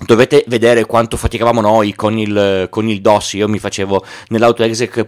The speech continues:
punto bat il menu per schiacciare due, due bottoni e far partire il, il programma che, che volevo io. E solo perché secondo me è importante capire come funzionano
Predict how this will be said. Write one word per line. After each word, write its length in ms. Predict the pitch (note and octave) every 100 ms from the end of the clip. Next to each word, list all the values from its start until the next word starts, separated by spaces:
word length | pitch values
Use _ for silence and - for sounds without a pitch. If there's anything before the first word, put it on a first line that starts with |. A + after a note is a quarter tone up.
| - -
punto 260 | A#2+ A2+
bat 380 | A#2+ C3 A#2 G#2
il 240 | D3 C#3+ C#3+
menu 460 | D3 D3 D#3 E3+ -
per 400 | B2+ A#2+ B2 A2
schiacciare 560 | B2 - B2+ B2 A#2+ A#2+
due, 380 | A#2 C3+ D3 C3+
due 160 | A2 C3+
bottoni 380 | B2+ B2+ B2+ C#3
e 120 | A2
far 180 | G2 -
partire 400 | G2+ G#2+ G#2+ -
il, 400 | G2+ G#2 G#2 G2
il 180 | G2+ G2+
programma 380 | - G2 A2 G#2+
che, 480 | - F#2+ F2+ F2 F2 - - -
che 320 | A2+ G#2+ G2
volevo 300 | G#2 G#2 C#3
io. 260 | G2 F#2+ C3+ - - - - - - - _
E 320 | G3+ G#3 G3
solo 300 | - C4+ C4+
perché 360 | - A3 - F#3+
secondo 300 | F3+ G#3 A#3+
me 160 | G3
è 80 | -
importante 680 | F3+ E3+ G3+ F#3+ E3+ B2+ C3+
capire 420 | - C3+ C3 B2+
come 220 | - C3+ C3+
funzionano 500 | D3 - A#2 A2+